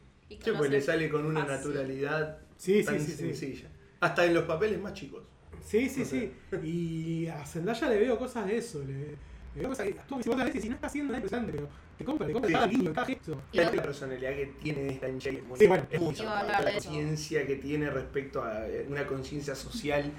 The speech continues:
Speaker 2: que es muy zarpada, que creo que esto ya lo habíamos mencionado en el otro
Speaker 3: Sí.
Speaker 2: capítulo,
Speaker 1: Sí.
Speaker 2: que es tremendo.
Speaker 1: Sí, construyen una M J que si llega a ser la Mary Jane <laughs> de, de este Spider-Man, que no sabemos, pero bueno,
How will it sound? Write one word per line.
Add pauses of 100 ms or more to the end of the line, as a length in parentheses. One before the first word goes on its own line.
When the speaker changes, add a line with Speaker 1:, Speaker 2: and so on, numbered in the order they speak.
(300)
Speaker 2:
que
es
muy
zarpada,
que
creo
que
esto
ya
lo
habíamos
mencionado
en
el
otro
Speaker 3:
Sí.
Speaker 2:
capítulo,
Speaker 1:
Sí. (300)
Speaker 2:
que
es (200)
tremendo.
Speaker 1:
Sí,
construyen
una
M
J (1000)
que
si
llega
a
ser
la
Mary
Jane (580)
<laughs> (400)
de,
de
este
Spider-Man,
que
no
sabemos,
pero
bueno,